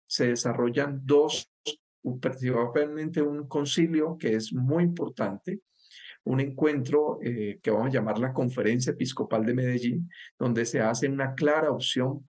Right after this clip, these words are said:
por los pobres, por la iglesia de los pobres.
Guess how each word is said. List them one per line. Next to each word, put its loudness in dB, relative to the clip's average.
por 2
los -4
pobres, 0
por -2
la 4
iglesia 0
de -2
los -6
pobres. -6